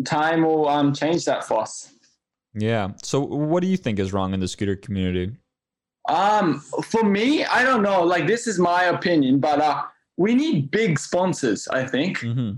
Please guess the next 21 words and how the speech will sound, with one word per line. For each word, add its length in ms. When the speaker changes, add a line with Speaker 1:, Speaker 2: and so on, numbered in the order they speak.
Speaker 1:
Like, 360
big 280
company, 520
well, 340
you 120
know, 340
big 260
companies 640
to 100
back 560
scootering. 680
That's 300
what 100
Speaker 2:
Absolutely. 180
Speaker 1:
I 140
think 260
we 160
are 160
missing 420
right 220
now. 280